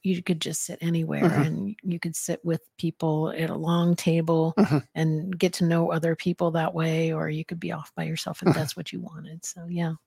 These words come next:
Speaker 2: Yeah, I would have never then at, at that age imagined walking up to a table and introducing myself and asking to sit down. But now, as I'm older and I get that opportunity at conventions and things like that,
Speaker 1: Mm-hmm.
Speaker 2: it is in my nature now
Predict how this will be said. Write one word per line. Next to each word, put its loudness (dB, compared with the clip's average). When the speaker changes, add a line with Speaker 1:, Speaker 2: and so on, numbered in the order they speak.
Speaker 2:
Yeah, 12
I 10
would 12
have 6
never 8
then 8
at, 6
at 6
that 6
age 6
imagined 2
walking 6
up 0
to 0
a 0
table 2
and 0
introducing -2
myself -2
and -2
asking -2
to -2
sit -2
down. 4
But 8
now, 8
as 2
I'm 4
older 8
and 0
I 0
get 4
that 4
opportunity 2
at -2
conventions 0
and -6
things -2
like -4
that, 2
Speaker 1:
Mm-hmm. 6
Speaker 2:
it 10
is 10
in 4
my 6
nature 4
now 6